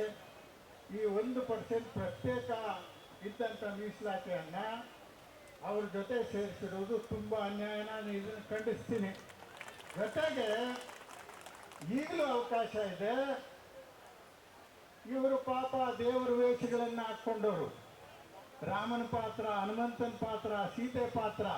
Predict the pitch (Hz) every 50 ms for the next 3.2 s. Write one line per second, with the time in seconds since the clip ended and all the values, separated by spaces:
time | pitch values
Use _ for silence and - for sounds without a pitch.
0 | - - - - - - - - - - - - - - - 160 170 185 175 160
1 | 175 196 208 214 208 208 196 185 175 180 175 165 175 180 190 196 196 208 208 202
2 | 202 196 190 180 190 180 185 185 165 - 196 175 165 175 180 175 170 165 151 151
3 | 151 139 131